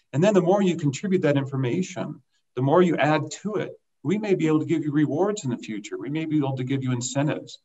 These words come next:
We'd love to have things like genetic data and epigenetic data so that we can discover new drugs. Those are the types of things you'll be able to do in the future.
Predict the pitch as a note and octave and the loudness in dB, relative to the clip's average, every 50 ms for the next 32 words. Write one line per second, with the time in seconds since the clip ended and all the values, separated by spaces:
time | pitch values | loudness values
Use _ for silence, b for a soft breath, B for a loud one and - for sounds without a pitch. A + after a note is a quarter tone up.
0 | _ _ _ _ _ _ _ - - D3 - B2 C#3+ F#3+ A3 A3+ - - - B2 | _ _ _ _ _ _ _ -2 0 4 6 8 8 8 8 8 6 2 0 0
1 | - - - A#2+ A2 A2+ - - A2 G2+ F#2+ - G#2+ F#2 F#2+ - - B2 A#2 B2 | 0 0 0 0 0 0 -2 -4 -6 -4 -4 -4 -4 -4 -4 -6 -8 -4 -2 0
2 | C#3 C#3+ C3 - - A2 G#2 G2 F#2+ F#2+ - G#2+ B2+ C#3+ C3 C3 B2+ A#2+ A#2+ G2+ | 0 0 -2 -2 -2 -2 -2 -2 -2 -4 -2 -2 -2 -2 -2 -4 -4 -4 -4 -4
3 | - G2+ - - - G2+ F#2 - F#2 F#2 - - - - C3 C#3 C3 B2+ A#2 G#2+ | -4 -6 -6 -8 -10 -10 -10 -10 -12 -14 -14 -10 -4 -2 -2 -2 -2 -4 -6 -6
4 | G#2 G2+ - - A#2 A2 G#2+ G#2+ G2+ G#2 G2+ F#2 - A#2 A#2 A2+ G#2+ - - - | -8 -12 -8 -6 -6 -6 -6 -8 -8 -8 -8 -6 -4 0 2 2 2 2 -2 -8
5 | - - _ _ _ _ _ _ _ _ A2+ A#2+ C3+ F3 F#3+ F3+ F3+ D3+ C3+ B2+ | -18 -20 _ _ _ _ _ _ _ _ 2 6 6 8 6 6 4 0 -2 0
6 | - C#3+ C3+ B2+ B2+ - A2+ - - B2 A#2+ A#2 A#2 A2+ G2 A2 A2 G2+ G2+ G#2 | 0 0 0 0 -2 -4 -8 -6 -4 -6 -4 -4 -6 -8 -6 -6 -6 -6 -6 -6
7 | G#2 G#2 G#2 G2+ G2 - - - - G2+ - - - - | -8 -8 -10 -12 -12 -12 -14 -14 -16 -16 -16 -16 -20 -20